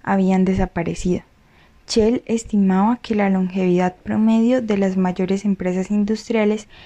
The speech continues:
es inferior a los cuarenta años, aproximadamente la mitad de la vida de un ser humano. Hay un cincuenta por ciento de probabilidades de que los lectores de este libro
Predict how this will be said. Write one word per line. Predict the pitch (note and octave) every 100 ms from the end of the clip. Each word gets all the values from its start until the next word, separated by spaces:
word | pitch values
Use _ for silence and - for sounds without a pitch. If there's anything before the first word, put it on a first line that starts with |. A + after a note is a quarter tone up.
| -
es | - G#3 A3+
inferior | A3 G#3 F#3 F#3 G#3 -
a | G3+
los | G3 -
cuarenta | - F3 E3 E3+ F#3 F#3+
años, | F3+ F3 - - - - _
aproximadamente | G3+ - G3+ G3+ G3+ G3 F#3+ G3 G#3+ A3+ - B3+
la | A#3
mitad | G3+ F3+ F3
de | F3 F#3
la | F#3
vida | F3 F3 G#3+ A3+
de |
un | F3+
ser | F3 - E3
humano. | E3+ F3+ F3 E3+ _ _ - - - - -
Hay | - A#3+ B3
un | B3+
cincuenta | C#4 C#4 C#4 C4 C4+
por | C4+ A3
ciento | G3+ F#3 F3+
de | G#3+
probabilidades | - G3+ F#3+ F3+ E3+ E3 E3+ A3 - -
de | G3 G3+
que | F#3+
los | F#3 F#3
lectores | F3+ F3 - G3 A#3+
de | A3
este | F#3+ -
libro | F#3+ G3+ A3+ C4+